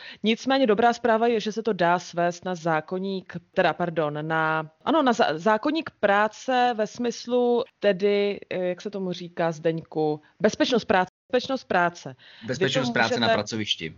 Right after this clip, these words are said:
Speaker 2: Ano, ano, ano.
Speaker 1: Přesně tak, přesně to jste řekl, skoro, <laughs> skoro přesně jako všechno, skoro.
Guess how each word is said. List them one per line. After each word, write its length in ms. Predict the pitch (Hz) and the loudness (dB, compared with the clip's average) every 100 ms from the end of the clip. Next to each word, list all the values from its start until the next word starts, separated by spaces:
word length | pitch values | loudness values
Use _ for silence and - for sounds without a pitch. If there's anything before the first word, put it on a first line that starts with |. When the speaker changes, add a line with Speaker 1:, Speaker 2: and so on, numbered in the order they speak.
| - | -12
Speaker 2:
Ano, 160 | 95 | -12
ano, 80 | 80 | -10
ano. 180 | 85 80 | -10 -10
Speaker 1:
Přesně 240 | 73 233 | -6 -6
tak, 320 | 214 190 185 | 0 0 -2
přesně 360 | - - 175 214 | -6 -14 -12 -12
to 100 | 190 | -12
jste 180 | 180 196 | -10 -8
řekl, 360 | 202 190 208 | -8 -6 -6
skoro, 380 | 214 - 180 175 | -6 0 4 4
<laughs> 200 | 233 240 | 4 2
skoro 360 | 208 - 170 170 | 0 -4 -4 -4
přesně 460 | 170 170 165 185 | -4 -6 -6 -6
jako 180 | 175 170 | -6 -8
všechno, 420 | 180 - - 185 202 - - _ | -12 -12 -10 -12 -12 -18 -20 _
skoro. 440 | - - 170 170 | -20 -12 -8 -6